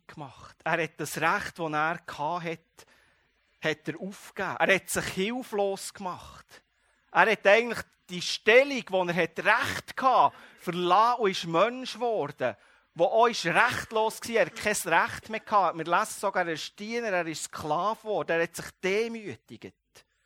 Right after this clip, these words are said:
Der allmächtige Schöpfer wird, wie wir es vor einer Woche haben gesehen, wehrlos. Rechtlos, würdelos. Gibt sich her für uns, kommt auf die Welt, damit wir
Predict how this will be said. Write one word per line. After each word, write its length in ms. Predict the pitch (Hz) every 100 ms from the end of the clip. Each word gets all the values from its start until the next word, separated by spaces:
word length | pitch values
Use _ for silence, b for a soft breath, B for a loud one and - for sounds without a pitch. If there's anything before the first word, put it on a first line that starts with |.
| _ _ _ _ _ _ _ _ _ _ 170
Der 140 | 151
allmächtige 880 | 156 160 165 170 226 - - 190 -
Schöpfer 640 | - 185 220 _ - 190
wird, 580 | 196 165 139 _ _ - b b b b -
wie 80 |
wir 80 | 180
es 80 | -
vor 160 | 170 147
einer 160 | 143
Woche 340 | 165 196 - 175
haben 240 | 175 175
gesehen, 460 | - 165 160 151 127
wehrlos. 1040 | 123 151 170 165 156 120 - - - _ _ _ _ _ _ _ _ _ _ _ _ _ _ _
Rechtlos, 960 | 110 131 165 - - 143 135 _ - -
würdelos. 800 | 139 156 170 151 135 110 110 -
Gibt 220 | 294 -
sich 260 | - - -
her 380 | 170 214 226 220
für 180 | 190 -
uns, 540 | 190 175 208 220 - - b b b b _ _ _ _ _ _ _ _ _
kommt 260 | - 180 -
auf 200 | 170 -
die 180 | 160 147
Welt, 380 | 156 175 214 -
damit 480 | 165 170 196 - 190
wir 240 | 190